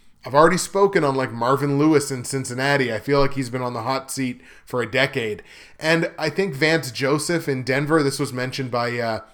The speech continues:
by Billy B in one of the, uh, Facebook, uh, chats. Vance Joseph in Denver, it might be a lukewarm possibility there as well. I feel like his leash is a little bit longer, but, you know, Vance Joseph,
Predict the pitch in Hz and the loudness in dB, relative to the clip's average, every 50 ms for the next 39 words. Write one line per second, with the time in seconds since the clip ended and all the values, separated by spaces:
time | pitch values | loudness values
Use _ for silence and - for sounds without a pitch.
0 | _ _ _ _ 127 117 107 120 131 127 123 120 104 120 120 123 135 135 123 127 | _ _ _ _ -4 -2 0 0 0 0 0 -2 -4 -4 -2 0 0 0 0 -2
1 | 123 120 123 120 120 120 120 113 113 113 113 117 113 113 110 107 - - 131 131 | -6 -6 -4 -6 -6 -6 -6 -6 -6 -6 -4 -2 -2 -2 -4 -4 -4 -4 -4 -4
2 | 131 - 143 135 135 - - _ _ _ - 120 120 123 127 127 123 120 - - | -4 -4 -6 -6 -6 -10 -20 _ _ _ -10 -6 -4 -2 -2 -2 -4 -6 -8 -8
3 | - 143 143 143 156 156 - - - - - - - - - - 131 165 180 196 | -4 -2 0 0 0 -2 -6 -10 -12 -14 -20 -20 -20 -20 -16 -2 0 2 2 2
4 | 156 135 123 - 160 156 170 165 165 190 175 165 - 151 139 131 135 123 143 151 | 0 -2 -2 0 0 2 2 0 0 -2 -2 -2 -2 -4 -2 -2 -2 -2 -2 -2
5 | 151 185 196 190 196 - - _ - - 240 233 262 247 226 185 208 185 170 151 | -2 -2 -2 -2 -4 -8 -18 _ -16 -14 -8 -4 -2 -2 0 2 4 4 4 4
6 | 143 143 147 151 147 156 156 165 160 160 151 - 139 151 151 143 - 165 147 160 | 4 2 2 2 0 -2 0 0 0 0 0 0 0 0 0 0 -2 -4 -4 -2
7 | 160 160 156 156 151 156 156 156 151 143 147 151 156 156 147 131 131 - 170 175 | 0 2 2 2 2 4 2 2 2 0 2 2 4 4 2 2 0 -2 -2 0
8 | 175 170 160 - 156 147 131 127 127 135 143 139 - 143 135 135 135 135 135 139 | 0 0 0 0 -2 -2 -2 -2 -2 -2 -2 -2 -4 -6 -4 -2 -2 -2 -2 -2
9 | 131 139 131 123 127 131 135 135 135 139 135 143 147 147 127 135 123 123 - - | -2 -2 -4 -2 -2 0 0 0 0 0 0 -2 -2 0 0 0 0 0 -4 -10
10 | - - - - - - 156 151 151 180 208 208 - - 110 113 127 147 143 139 | -18 -20 -20 -16 -10 -4 -2 0 2 0 0 -2 -8 -12 -6 -4 -4 -4 -4 -6
11 | - - 151 151 165 165 - 226 214 - - | -4 -2 0 0 0 0 -2 -4 -4 -4 -12